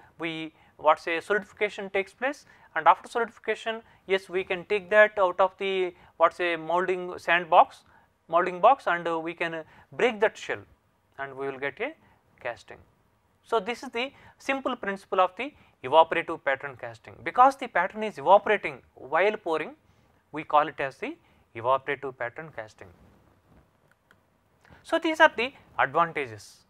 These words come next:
of evaporative pattern casting. Here we use only one use, one flask, right? So one piece flask.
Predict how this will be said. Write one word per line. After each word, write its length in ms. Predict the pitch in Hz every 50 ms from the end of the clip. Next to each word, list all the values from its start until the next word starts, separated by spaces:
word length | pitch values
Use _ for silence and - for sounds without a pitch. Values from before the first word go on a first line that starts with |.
| _ -
of 260 | 131 131 127 - - -
evaporative 600 | 127 127 147 147 143 - 135 127 - 143 135 -
pattern 340 | - 123 123 - 139 143 135 -
casting. 340 | - 104 95 - - 107 87 - _ _ _ _ _ _ _ _ _ _ _ _
Here 340 | - 302 320 285 269 320 - - - - - - -
we 160 | 151 165 190
use 320 | 190 208 226 240 226 - -
only 360 | 156 160 190 220 226 233 247 247
one 460 | 214 170 143 135 139 165 196 214 220
use, 300 | 220 214 175 147 135 - - _ _ _ -
one 360 | 160 180 208 233 233 226 208 - _
flask, 360 | - 175 160 147 143 - - - _ _ _ _ _ - - - - - -
right? 180 | - - 359 - - - - _
So 220 | - - 196 185
one 400 | 180 170 160 160 208 254 277 277
piece 280 | 269 _ 269 262 240 -
flask. 400 | - - - 147 135 - -